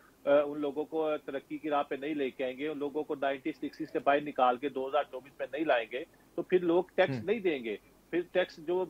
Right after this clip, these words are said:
Speaker 1: बड़े और बड़े ताजर है ना, जो बड़े ताजर हैं, जो tax नहीं देते, वो अपने वकलाओं को पैसे दे के अपनी tax return file कर देते हैं। For example, उनका
Speaker 2: हम्म।
Speaker 1: tax बनता है पाँच लाख,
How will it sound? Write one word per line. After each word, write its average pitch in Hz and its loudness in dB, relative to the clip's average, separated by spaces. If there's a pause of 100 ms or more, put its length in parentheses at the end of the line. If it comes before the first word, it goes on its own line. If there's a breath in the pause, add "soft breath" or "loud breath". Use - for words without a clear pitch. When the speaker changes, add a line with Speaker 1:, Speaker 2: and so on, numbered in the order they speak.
Speaker 1:
बड़े 151 2 (480)
और 147 -4
बड़े 139 -2
ताजर 160 0
है 156 -2
ना, 185 -6
जो 180 -6
बड़े 147 -6
ताजर 123 -4
हैं, 113 -8 (360)
जो 170 -4
tax 165 -4
नहीं 170 -4
देते, 131 -4 (260)
वो 165 2
अपने 180 2
वकलाओं 165 0
को 185 -6
पैसे 170 -2
दे 160 -6
के 175 -8 (220)
अपनी 151 -8
tax 165 -6
return 160 -4
file 147 0
कर 147 -2
देते 135 -8
हैं। 123 -6 (380)
For 170 6
example, 175 -8
उनका 170 -6
Speaker 2:
हम्म। 151 -2
Speaker 1:
tax 175 -6
बनता 165 -2
है 165 -2 (260)
पाँच 160 -4
लाख, 151 -2